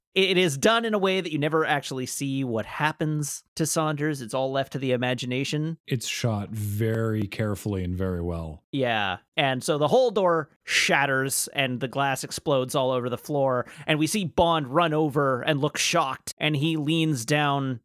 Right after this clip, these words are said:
Speaker 1: off the bottom of shot and looks at what's going on. And, and then we get a closer shot of Bond on the ground, and, like, the mirrored wall is all cracked and broken and there's blood smeared across it.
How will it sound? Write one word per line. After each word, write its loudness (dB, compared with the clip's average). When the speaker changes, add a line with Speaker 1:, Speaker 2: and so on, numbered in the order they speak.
Speaker 1:
off 2
the -4
bottom 2
of -6
shot 0
and -2
looks 0
at 2
what's -2
going 2
on. 2
And, -4
and 2
then 2
we 0
get 0
a -2
closer 0
shot 2
of -4
Bond 0
on 2
the -2
ground, 0
and, -4
like, -2
the -2
mirrored -2
wall 0
is -4
all -2
cracked -6
and -4
broken -2
and -6
there's -8
blood -4
smeared -4
across -4
it. -6